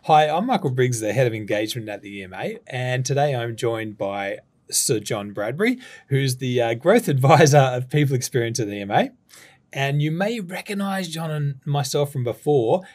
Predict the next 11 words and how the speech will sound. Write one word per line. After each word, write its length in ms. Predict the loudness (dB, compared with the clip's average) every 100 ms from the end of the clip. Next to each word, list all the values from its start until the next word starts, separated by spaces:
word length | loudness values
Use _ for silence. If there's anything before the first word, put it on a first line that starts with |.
| _ _
um, 420 | -2 0 -2 -4 -4
many, 560 | 0 2 2 0 -4
many 520 | -4 -2 0 -2 -4 -6
podcasts 640 | -4 -4 0 0 0 -2
ago, 380 | -4 -2 -2 -4
um, 320 | -8 -8 -8 -6
as 180 | -6
we 140 | -6 -8
began 360 | -4 -2 0
this 120 | -2 -2
series, 440 | -2 -4 -4 -6